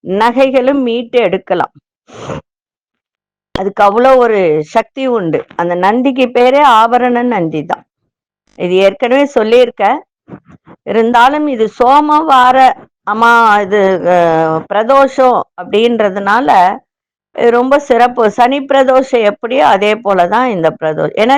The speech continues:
திங்கட்கிழமை சிவபெருமானுக்கு உரிய ஒரு நாள். அதனால இன்னைக்கு நீங்க போயிட்டு அந்த சிவனுக்கும் உங்களால முடிஞ்சது அபிஷேக பொருட்களை வாங்கி கொடுங்க.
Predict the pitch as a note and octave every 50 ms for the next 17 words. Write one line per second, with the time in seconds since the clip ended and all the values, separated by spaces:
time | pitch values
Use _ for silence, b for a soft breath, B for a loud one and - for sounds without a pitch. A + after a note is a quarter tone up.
0 | C#4 B3 C#4 C4 B3+ C4 C#4 D4+ C#4 C#4 C4+ B3+ C4 C#4 D4+ C#4 - A#3 G#3+ A3
1 | A#3+ C4+ D4 C#4+ D4 D4 D4 C#4+ C#4 C4+ C4+ B3 A3+ A3 - _ - G#3 G3 F#3+
2 | F#3+ G3 F#3+ F#3+ G#3+ A#3+ B3+ F#3+ D3 B2 B2+ C3 B2 G#2+ - - _ _ _ _
3 | _ _ _ _ _ _ _ _ _ _ _ - - G3 G3+ A3 B3 D4+ D4 C4+
4 | A#3+ A#3+ A#3 A3+ A#3 B3 C4 C4 B3+ C4 - A#3 A3+ A3+ A3+ G#3+ G#3+ G#3 F#3+ F#3
5 | - - G#3+ A3+ A#3+ A#3 A3+ B3+ C#4 D#4+ - - _ _ _ _ _ _ _ _
6 | _ _ _ _ _ _ _ _ - - A3+ A#3 A#3+ A3 G3+ F#3 D#3+ C#3 D3 -
7 | _ _ _ _ _ _ _ _ _ _ - - - A#3+ B3+ C#4 C#4+ C#4+ D4 C4+
8 | C4+ - - D4 D4 C#4 A#3+ E3+ - - _ _ _ _ _ _ _ _ _ _
9 | _ _ _ _ _ _ _ _ - - F#3 F#3+ G3 G#3 A#3+ C4+ C4+ C4 B3+ A#3
10 | A3+ A#3+ B3+ C4+ B3+ C4 B3 A#3+ A3+ G#3+ G3+ G3+ A3 - - B3 B3 B3 A#3 A#3
11 | - G#3+ G3+ F#3 - _ - G3 G3+ G3+ F#3 F3+ F3+ F3+ F#3+ G#3 G#3+ A3 - -
12 | G#3 G3 G3 A3 A3